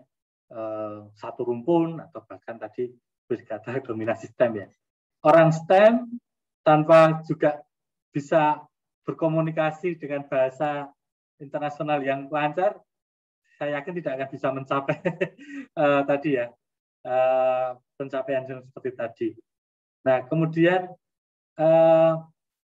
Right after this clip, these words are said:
sering sekali memang akhirnya kalau ngomong tentang hilirisasi, banyak,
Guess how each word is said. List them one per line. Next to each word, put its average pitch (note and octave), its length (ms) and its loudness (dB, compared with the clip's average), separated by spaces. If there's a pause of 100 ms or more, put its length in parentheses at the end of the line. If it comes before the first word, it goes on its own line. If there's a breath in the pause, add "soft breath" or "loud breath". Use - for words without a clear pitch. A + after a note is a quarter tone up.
sering E3+ 400 -6
sekali E3+ 680 0 (200)
memang F#3 480 -6
akhirnya F3 640 -8 (480)
kalau D#3+ 320 -2
ngomong E3 320 -4
tentang D#3 320 -6
hilirisasi, D#3 960 -8 (560)
banyak, D#3 400 -4